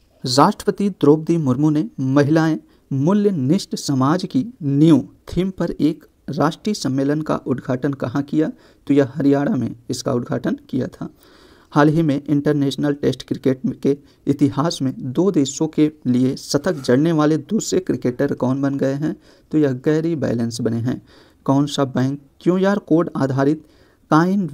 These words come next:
वेंडिंग मशीन लॉन्च करने के लिए एक पायलट परियोजना शुरू करेगा, तो यह भारतीय रिजर्व बैंक। हाल ही में मॉनेटरी पॉलिसी समिट ने, समिति ने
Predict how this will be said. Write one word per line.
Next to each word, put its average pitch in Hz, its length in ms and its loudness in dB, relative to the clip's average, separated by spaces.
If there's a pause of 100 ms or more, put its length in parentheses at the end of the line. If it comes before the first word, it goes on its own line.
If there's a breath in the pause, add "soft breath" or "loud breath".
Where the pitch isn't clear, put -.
वेंडिंग 165 460 2
मशीन 131 360 0
लॉन्च 135 280 0
करने 131 320 0
के 143 180 -2
लिए 139 320 -2
एक 170 200 2 (160)
पायलट 156 320 0
परियोजना 143 500 2
शुरू 143 280 0
करेगा, 147 420 0 (300 soft breath)
तो 135 60 0
यह 139 120 2
भारतीय 139 460 -2
रिजर्व 127 340 0
बैंक। 127 360 -4 (580 loud breath)
हाल 165 200 0
ही 202 140 -2
में 208 180 -2
मॉनेटरी 185 680 0
पॉलिसी 156 480 -4
समिट 156 400 -4
ने, 139 220 -4 (220)
समिति 156 400 -2
ने 135 200 -4